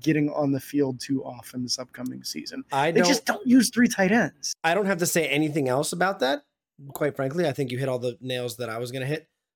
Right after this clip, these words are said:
Speaker 2: The only thing that I will say about Gentry specifically is I
Speaker 1: Yeah.
Speaker 2: think there is actually a chan-, I know we see, if you're watching on YouTube, you see my
Speaker 1: <laughs>
Speaker 2: dog,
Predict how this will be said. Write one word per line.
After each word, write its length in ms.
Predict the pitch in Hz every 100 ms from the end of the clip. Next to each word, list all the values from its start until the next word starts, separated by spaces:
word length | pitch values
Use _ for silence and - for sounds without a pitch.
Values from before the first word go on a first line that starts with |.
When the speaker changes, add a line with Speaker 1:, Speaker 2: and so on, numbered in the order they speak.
| -
Speaker 2:
The 140 | 147
only 140 | 160
thing 160 | 165 160
that 100 | 147
I 60 | 143
will 120 | 135
say 260 | - 147
about 340 | 135 120 127 110
Gentry 420 | 139 170 180 143
specifically 800 | 120 - 120 196 160 127 123 127 _ _ _ _
is 280 | 147 135 127
I 140 | 139
Speaker 1:
Yeah. 140 | 139 120
Speaker 2:
think 300 | 165 180 -
there 200 | 151 151
is 140 | 139 127
actually 380 | 160 180 165
a 40 | 123
chan-, 380 | - - 175 -
I 80 | 92
know 240 | 98 87 82
we 80 | 90
see, 280 | - 98 95
if 100 | 92
you're 100 | 101 117
watching 340 | 160 180 165
on 80 | 139
YouTube, 300 | 131 - - -
you 80 | 254
see 200 | - 285
my 160 | 339 -
Speaker 1:
<laughs> 60 |
Speaker 2:
dog, 400 | 254 214 277 247